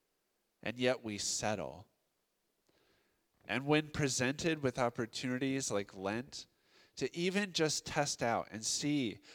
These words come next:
what it would look like to give something up for forty days, we hang our heads and walk away because it's too hard.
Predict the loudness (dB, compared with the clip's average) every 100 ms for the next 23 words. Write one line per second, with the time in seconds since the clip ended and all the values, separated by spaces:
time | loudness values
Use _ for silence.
0 | -16 0 4 6 6 4 2 2 4 4
1 | 0 0 -2 -6 -8 -2 0 0 -2 -4
2 | -8 -8 -4 -6 -6 -12 -2 2 2 0
3 | -2 -4 -6 -12 -14 -18 _ _ _ _
4 | _ -2 0 0 0 2 0 0 0 -2
5 | -4 -10 -10 -12 -10 -2 0 0 -4 -2
6 | 0 -2 -6 -18 _ _ _ _ _ _
7 | -4 0 -2 -2 -4 -4 0 0 -2 -4
8 | -4 -4 -10